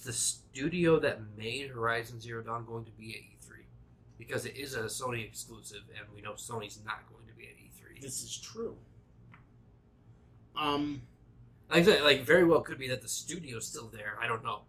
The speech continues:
Speaker 1: but
Speaker 2: I think the studio is still there. I
Speaker 1: Okay.
Speaker 2: know Sony isn't.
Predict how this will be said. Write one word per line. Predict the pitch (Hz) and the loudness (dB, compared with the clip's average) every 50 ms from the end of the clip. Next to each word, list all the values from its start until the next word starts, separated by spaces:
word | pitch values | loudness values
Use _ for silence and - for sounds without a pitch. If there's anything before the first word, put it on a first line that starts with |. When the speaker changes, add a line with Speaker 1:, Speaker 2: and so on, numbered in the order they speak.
| - - | -20 -20
Speaker 1:
but | - - - - - - - - - | -20 -20 -20 -20 -20 -20 -14 -6 -4
Speaker 2:
I | - - - - - - | -4 -4 -4 -8 -12 -6
think | 165 156 175 - - | -6 -6 -6 -6 -10
the | 170 160 | -8 -6
studio | - - - 160 143 143 151 165 170 170 175 185 | -6 -6 -6 -6 -6 -6 -2 2 2 2 2 2
is | 185 - | -2 -4
still | - 196 185 180 | -6 -6 -8 -8
there. | 190 202 214 214 214 214 - - - - | -8 -6 -6 -6 -8 -8 -12 -16 -16 -6
I | - 131 139 | -2 -2 -2
Speaker 1:
Okay. | 143 147 | -2 -2
Speaker 2:
know | 147 151 147 | -4 -4 -4
Sony | 143 - - - 131 131 135 143 143 143 143 - - - | -4 -4 -4 -4 -6 -8 -10 -10 -10 -10 -12 -14 -18 -20
isn't. | 131 135 - 185 202 220 220 - - - - - | -16 -10 -4 -2 0 0 -2 -4 -10 -16 -18 -18